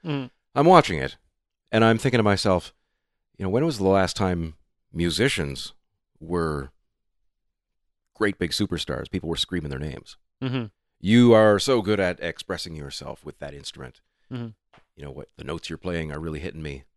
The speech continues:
Speaker 2: Uh, it's like people are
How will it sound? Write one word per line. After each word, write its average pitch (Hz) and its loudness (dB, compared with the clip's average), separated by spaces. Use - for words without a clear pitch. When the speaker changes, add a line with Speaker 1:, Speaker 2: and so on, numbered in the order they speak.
Speaker 2:
Uh, - -16
it's - -14
like - -18
people - -20
are - -18